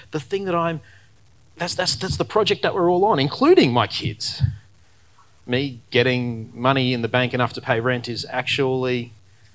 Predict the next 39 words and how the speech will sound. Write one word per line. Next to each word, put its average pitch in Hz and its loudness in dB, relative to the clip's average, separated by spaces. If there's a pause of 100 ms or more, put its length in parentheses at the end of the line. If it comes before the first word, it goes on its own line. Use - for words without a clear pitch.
which 120 -4
I'm 107 -4
fine, 110 -4
by 92 -8
the 90 -12
way. 98 -8 (240)
<laughs> - -16
Not, 113 -6
not, - -6
not, 151 0
not 143 4
freaked 139 0
out 123 6
about 104 -2
that 104 -2
at 113 0
all. 123 0 (180)
But, 156 6
but 156 2
do, 175 -2
do 151 -4
you 175 2
know 175 4
what 165 4
I - 4
mean? 156 4
If 147 -2
those 147 2
moments 156 2
when 151 -2
I 135 0
was 123 0
younger 151 2
and 135 2
that 147 2
was 135 -2
a 131 -4
real 127 -2
deal, 135 0